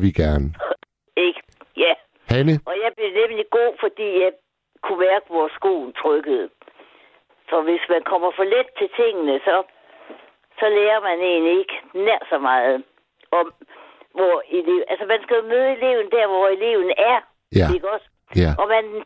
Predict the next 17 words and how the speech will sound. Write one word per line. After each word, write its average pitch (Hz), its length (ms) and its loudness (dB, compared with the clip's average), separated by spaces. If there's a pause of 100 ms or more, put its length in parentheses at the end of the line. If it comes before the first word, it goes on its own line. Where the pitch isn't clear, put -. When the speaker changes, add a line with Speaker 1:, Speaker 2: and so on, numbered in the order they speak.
Speaker 2:
tilbøjelig 233 520 0 (100)
til 226 120 2 (260)
at, 185 80 2 (920)
at 180 60 2 (120)
møde 214 240 2 (100)
det, 202 80 4 (140)
altså, 185 160 -4 (200)
i - 20 2 (120)
f-, - 240 -12 (140)
hævet 202 340 2
over 147 280 2
det, 135 160 0
og 113 140 2
det - 120 -8
duer 180 220 2
ikke. 143 200 -2 (600)
Så. 170 100 2